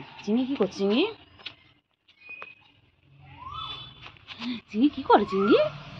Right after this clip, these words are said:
বাবা। নে, নে। গুলু কি করছে, গুলু? যা, গুলু কোথায় ঢুকে গেলি? আয়, আয়, আয়, আয়।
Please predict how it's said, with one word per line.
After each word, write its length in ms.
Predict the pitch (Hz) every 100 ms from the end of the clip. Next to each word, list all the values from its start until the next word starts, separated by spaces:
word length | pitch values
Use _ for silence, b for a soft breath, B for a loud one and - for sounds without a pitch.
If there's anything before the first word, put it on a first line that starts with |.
| - -
বাবা। 320 | - - - - 131 233 240 - - - - - - - - - - -
নে, 180 | 104 87 - - - - - - - - - - - - - - -
নে। 100 | 370 170 - - - - - 196
গুলু 160 | 202 -
কি 120 | - -
করছে, 280 | 208 -
গুলু? 240 | 170 185 277 330 - - 185
যা, 280 | 175 175
গুলু 160 | 175 202
কোথায় 160 | 196 214
ঢুকে 160 | 214
গেলি? 300 | 214 254 403 - - - -
আয়, 200 | 208 208
আয়, 180 | 208 202
আয়, 180 | 202
আয়। 120 | 202